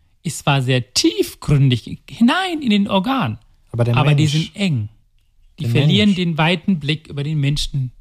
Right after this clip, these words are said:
Speaker 2: Ja.
Speaker 1: Und das ist das Traurige. Ich bin nicht Gegner von Fachdisziplin. Ich bin selbst ein Fachidiot. Ich bin Herzchirurg.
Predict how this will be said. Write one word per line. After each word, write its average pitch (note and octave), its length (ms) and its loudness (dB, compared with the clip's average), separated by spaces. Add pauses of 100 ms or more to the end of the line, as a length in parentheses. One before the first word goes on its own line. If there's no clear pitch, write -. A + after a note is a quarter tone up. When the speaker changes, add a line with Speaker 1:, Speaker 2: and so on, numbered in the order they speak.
Speaker 2:
Ja. A2+ 80 -6 (280)
Speaker 1:
Und C#3 200 2
das G#3 220 0
ist - 160 -14
das E3 180 -10
Traurige. C#3 560 -6 (400)
Ich - 220 -10
bin C#3 180 0
nicht - 280 -2
Gegner D#3+ 460 0
von C#3 240 -4
Fachdisziplin. D#3+ 1000 -4
Ich - 140 -14
bin C#3+ 140 -6
selbst F#3 320 -2
ein C#3 160 -4
Fachidiot. C3 560 -4
Ich - 80 -20
bin C3+ 140 -2
Herzchirurg. C3 600 -4